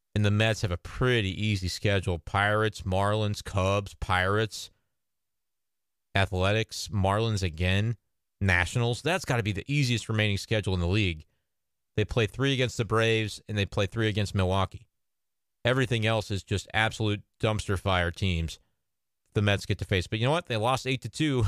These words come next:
<laughs> on Tuesday to Pittsburgh. So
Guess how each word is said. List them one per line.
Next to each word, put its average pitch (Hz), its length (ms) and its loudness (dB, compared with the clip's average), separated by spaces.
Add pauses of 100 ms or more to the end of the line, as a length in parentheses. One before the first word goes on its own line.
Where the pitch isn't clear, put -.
(100)
<laughs> - 160 -10
on 160 140 2
Tuesday 123 560 0 (720)
to 120 100 2
Pittsburgh. 90 560 0
So 87 340 0